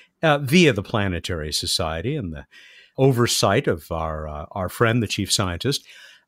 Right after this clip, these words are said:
and, uh, a two hundred point itelescope dot net astronomy account,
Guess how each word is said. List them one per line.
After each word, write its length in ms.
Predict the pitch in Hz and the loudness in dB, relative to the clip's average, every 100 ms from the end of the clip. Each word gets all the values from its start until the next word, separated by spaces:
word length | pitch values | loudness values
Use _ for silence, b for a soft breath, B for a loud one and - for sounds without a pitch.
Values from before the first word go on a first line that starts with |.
| - | -2
and, 500 | 151 202 226 220 196 - | 4 6 6 4 -2 -2
uh, 280 | 190 180 196 | 0 0 0
a 80 | 185 | 0
two 200 | - 180 | 4 4
hundred 240 | 175 151 | 4 2
point 260 | 165 180 - | 2 2 2
itelescope 720 | 131 135 147 127 - 127 - | -2 2 2 2 2 0 2
dot 240 | 135 147 - | 0 0 0
net 280 | 123 160 - | 0 0 -2
astronomy 680 | 123 - - 147 139 143 117 | -4 -2 -2 0 0 2 0
account, 440 | 98 - 208 220 | 0 0 2 2